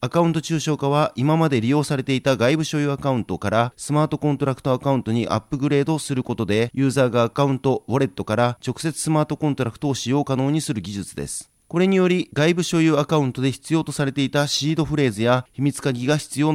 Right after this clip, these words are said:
なくなり、ウォレットの生体認証や選択した第三者によるソーシャルリカバリーが対応可能になるといいます。他にも、ガス代が任意のトークンやクレジットカードを選択して支払い可能になることや、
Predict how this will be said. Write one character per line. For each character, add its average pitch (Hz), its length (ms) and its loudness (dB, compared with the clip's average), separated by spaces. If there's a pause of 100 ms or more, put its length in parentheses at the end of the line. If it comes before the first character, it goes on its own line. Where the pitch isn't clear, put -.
(160)
な 123 80 -2
く 127 100 -4
な 117 120 2
り、 107 220 -2
ウ 123 80 -2
ォ - 20 4
レ 135 80 4
ッ - 20 -10
ト 135 140 -2
の 127 100 4
生 160 180 0
体 156 200 0
認 151 160 2
証 120 240 -2
や 131 180 4
選 147 240 0
択 147 180 -2
し - 80 -10
た 139 120 -2
第 147 180 2
三 135 160 0
者 120 160 -2
に 110 80 0
よ 110 80 2
る 139 220 4
ソ 156 160 -2
ー 151 40 0
シ 160 120 2
ャ - 20 2
ル 147 100 2
リ 131 100 2
カ 147 120 0
バ 135 120 4
リ 113 120 0
ー - 20 -2
が 127 180 4
対 143 220 0
応 156 100 2
可 139 120 -2
能 143 140 0
に 160 80 2
な 160 80 2
る 135 80 -2
と 98 80 -4
い 85 60 0
い 71 40 -2
ま 71 140 -4
す。 - 300 -10
他 180 260 -2
に 190 80 0
も、 165 180 2
ガ 131 100 2
ス 135 120 -4
代 147 160 4
が 151 200 2
任 165 220 2
意 - 20 4
の 120 120 2
ト 123 160 0
ー - 40 -4
ク 120 120 -6
ン 120 40 0
や 131 140 0
ク 135 140 -2
レ 151 80 0
ジ 151 100 -8
ッ - 20 -14
ト 160 140 -4
カ 143 160 0
ー - 20 -2
ド 139 120 2
を 117 40 -2
選 135 200 -2
択 127 180 -6
し - 60 -16
て 147 100 -2
支 - 160 -4
払 143 160 0
い 139 60 -4
可 139 100 -2
能 139 160 0
に 151 80 0
な 151 80 2
る 117 80 0
こ 107 120 -6
と 104 100 -2
や、 120 260 2